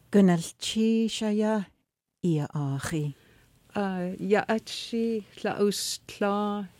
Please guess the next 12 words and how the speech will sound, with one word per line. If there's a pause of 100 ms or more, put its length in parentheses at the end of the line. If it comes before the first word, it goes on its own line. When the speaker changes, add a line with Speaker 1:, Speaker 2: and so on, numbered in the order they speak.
(1120)
Speaker 2:
dwc
einach, (220)
uh,
ia
at
si, (160)
tla
aus
tla,
dw (400)
tla,
dw